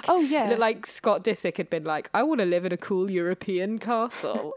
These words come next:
Speaker 2: And so he'd just gone to one of those pubs that has, like, old-timey wood cladding
Speaker 1: Mm-hmm.
Speaker 2: inside, and that's it.
Speaker 1: Yeah.
Speaker 2: <laughs> Really terrible.
Speaker 1: And just to, you know, spoil the whole actual plot for a second, the, like, Succession line thing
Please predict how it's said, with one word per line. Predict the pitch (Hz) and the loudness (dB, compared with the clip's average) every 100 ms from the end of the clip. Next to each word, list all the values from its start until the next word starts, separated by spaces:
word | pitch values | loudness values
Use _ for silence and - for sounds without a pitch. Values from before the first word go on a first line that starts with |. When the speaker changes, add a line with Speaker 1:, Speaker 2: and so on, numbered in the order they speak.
| 494 | -6
Speaker 2:
And | 208 | -4
so | 220 | 0
he'd | 196 196 | 0 0
just | 202 | -2
gone | - 202 | 0 0
to | 190 | 2
one | 190 | 0
of | 185 | 2
those | 185 180 | 0 0
pubs | - - 180 156 - - | -2 0 0 0 -8 -4
that | 170 | -2
has, | 175 165 | 0 -2
like, | 165 143 127 - - _ | 0 -2 -2 -8 -18 _
old-timey | 165 165 165 - 180 170 165 156 170 _ _ - | 0 0 -2 -4 -4 -2 -2 -6 -8 _ _ -10
wood | 233 180 175 | -2 -2 -2
cladding | - 165 170 151 | -4 -2 0 -2
Speaker 1:
Mm-hmm. | 143 | -4
Speaker 2:
inside, | 214 - - 147 - | -4 -2 -2 -2 -6
and | - | -8
that's | - - | -8 -8
it. | 110 - _ - 269 262 | -8 -10 _ -6 -6 -4
Speaker 1:
Yeah. | 196 180 190 - | -2 -2 -4 -10
Speaker 2:
<laughs> | - | -6
Really | 202 190 185 | -2 -2 -2
terrible. | 175 143 160 131 175 | -4 -6 -6 -6 -2
Speaker 1:
And | 220 214 - - | 0 0 -4 -4
just | 208 277 - | 0 0 0
to, | 254 214 - | 0 0 -2
you | 214 | -2
know, | 185 | -2
spoil | - 208 185 185 | -4 -4 -2 -4
the | 190 | -6
whole | 185 180 175 180 _ - | -4 -4 -4 -8 _ -6
actual | - - 190 | -4 -4 -6
plot | 185 208 - | -4 -2 -2
for | - | -6
a | 180 | -10
second, | 185 185 180 180 - - 262 220 _ - | -8 -8 -8 -10 -12 -14 -16 -20 _ -6
the, | 208 208 208 202 196 _ _ _ - | -2 0 -2 -4 -6 _ _ _ -4
like, | 208 - | -4 -2
Succession | - 233 - 247 - 269 254 | -4 -2 -2 -2 -2 0 2
line | 247 226 226 226 226 226 | 2 0 0 -2 -2 -4
thing | - 226 269 | -2 0 0